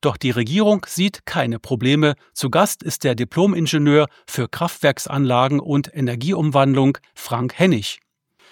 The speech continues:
In Lausanne hat das Bundesgericht die Schweizerische Radio- und Fernsehgesellschaft, kurz S R G, verurteilt,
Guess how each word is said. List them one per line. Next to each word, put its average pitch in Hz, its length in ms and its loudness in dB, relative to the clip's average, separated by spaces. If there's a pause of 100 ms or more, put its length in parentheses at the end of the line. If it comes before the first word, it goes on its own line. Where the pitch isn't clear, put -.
(160)
In 233 140 2
Lausanne 156 480 2
hat 147 280 -2
das 127 180 -6
Bundesgericht 160 840 0
die 120 120 -2
Schweizerische 147 760 0
Radio- 139 380 2
und 135 180 0
Fernsehgesellschaft, 147 1080 0
kurz 156 400 -4
S 143 180 -2
R 135 220 -2
G, 156 260 2
verurteilt, 156 720 -2